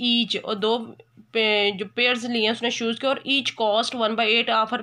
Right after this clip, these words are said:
pocket money, या तो उसकी पॉकेट मनी का one by eight जो है वो कॉस्ट है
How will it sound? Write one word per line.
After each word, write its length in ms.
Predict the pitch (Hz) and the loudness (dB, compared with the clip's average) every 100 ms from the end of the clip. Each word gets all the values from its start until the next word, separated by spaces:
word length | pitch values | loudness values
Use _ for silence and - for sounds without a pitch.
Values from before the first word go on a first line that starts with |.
| - | -4
pocket 280 | 196 214 185 | -4 -4 -4
money, 180 | 180 160 | -4 -6
या 640 | 147 - - - - - 202 | -10 -18 -16 -18 -18 -10 -8
तो 60 | |
उसकी 180 | 254 285 | -4 -4
पॉकेट 320 | 226 233 254 | 0 0 0
मनी 220 | 233 240 | 0 0
का 100 | 247 | 0
one 240 | 277 208 220 | 0 0 0
by 80 | 233 - 220 | 0 0 0
eight 240 | 220 214 | 0 0
जो 200 | 214 214 226 | -4 -2 0
है 180 | 214 208 | 2 2
वो 120 | 247 | -2
कॉस्ट 440 | 254 185 180 - | 0 0 0 0
है 160 | 233 | -4